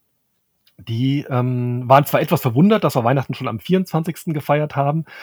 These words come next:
weil das normalerweise, ähm, am fünfundzwanzigsten erfolgt, aber ja, wir wären keine Seeleute, wenn wir nicht so flexibel wären, da ein bisschen <laughs> Weihnachten hin oder her zu schieben.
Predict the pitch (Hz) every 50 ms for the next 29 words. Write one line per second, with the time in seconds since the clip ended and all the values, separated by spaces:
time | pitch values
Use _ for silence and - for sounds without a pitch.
0 | - - - - - 127 120 110 - 117 110 113 117 120 117 120 117 113 107 117
1 | 113 107 107 - - 113 107 101 104 95 - - 90 - 151 175 185 - - 160
2 | 160 156 147 - - - 143 135 135 - - 127 127 127 - - - 113 113 110
3 | 117 110 110 110 - _ _ - - - _ _ _ _ _ - 107 117 113 98
4 | 92 107 107 110 120 127 123 - 123 117 120 110 98 117 123 127 123 123 123 -
5 | 113 110 110 113 113 113 110 - 123 - - 110 - - 120 120 120 110 101 107
6 | 110 113 107 101 98 - - 120 110 - - 98 - - - - - _ _ _
7 | _ _ - - - - - - - 110 110 110 107 104 - - 107 113 113 107
8 | 92 101 95 113 113 - - 113 - - 104 95 95 98 -